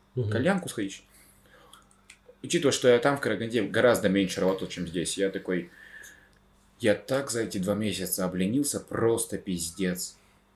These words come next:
Speaker 2: Я приезжаю сюда, мне весь сентябрь говорят: «Стас, ты работаешь, ведущих нету». Я такой: «Ёбаный рот». И я из-за этого разучился, типа, копить свой бюджет, потому что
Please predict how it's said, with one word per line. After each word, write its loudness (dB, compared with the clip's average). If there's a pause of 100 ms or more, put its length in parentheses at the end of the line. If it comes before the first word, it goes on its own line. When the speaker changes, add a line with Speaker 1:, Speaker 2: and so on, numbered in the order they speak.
(400)
Speaker 2:
Я 2
приезжаю 0
сюда, 0 (100)
мне -4
весь 0
сентябрь 2
говорят: 0
«Стас, 0
ты -6
работаешь, -2
ведущих -6
нету». -4
Я -8
такой: -16
«Ёбаный -6
рот». -4 (460)
И -4 (760)
я 2
из-за 2
этого 6
разучился, -2
типа, -4 (600)
копить -4
свой -2
бюджет, -2
потому -6
что -8